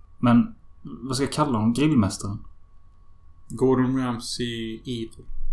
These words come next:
Speaker 1: Men den här assnygga tjejen som är mongo, vem ska hon spela så?
Speaker 2: Det spelar inte så stor roll.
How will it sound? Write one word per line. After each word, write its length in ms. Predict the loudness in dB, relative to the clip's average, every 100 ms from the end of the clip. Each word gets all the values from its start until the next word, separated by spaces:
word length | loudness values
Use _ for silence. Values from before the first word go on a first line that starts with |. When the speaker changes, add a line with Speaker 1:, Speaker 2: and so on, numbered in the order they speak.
| 2 0 -4 -14 -20 -20 0
Speaker 1:
Men 240 | 4 4
den 160 | 4 2
här 440 | 4 4 4 2
assnygga 320 | 2 2 2 2
tjejen 400 | 2 2 2 0
som 200 | 2 6
är 180 | 6 8
mongo, 420 | 6 4 2 2
vem 120 | 0
ska 120 | 0
hon 80 | -2
spela 280 | 0 -2 -2
så? 240 | -4 -8 -12 -20 -20 -20 -20 -20 -20 -20 -20 -20 -20 -20 -20 -20 -14 -6
Speaker 2:
Det 60 | -2
spelar 240 | 2 0
inte 100 | 0
så 60 | 0
stor 220 | 2 4
roll. 280 | 4 2